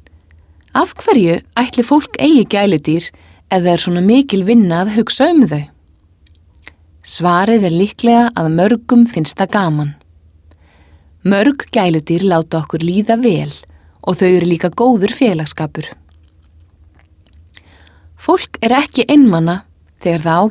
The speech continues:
gæludýr. Gæludýr sýna ástúð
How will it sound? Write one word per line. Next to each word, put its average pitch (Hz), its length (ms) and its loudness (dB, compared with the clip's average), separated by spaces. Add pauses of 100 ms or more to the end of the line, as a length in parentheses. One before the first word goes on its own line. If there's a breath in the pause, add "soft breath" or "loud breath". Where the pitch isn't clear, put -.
gæludýr. 160 460 -2 (1500 soft breath)
Gæludýr 190 560 0
sýna 170 340 -2
ástúð 240 540 -2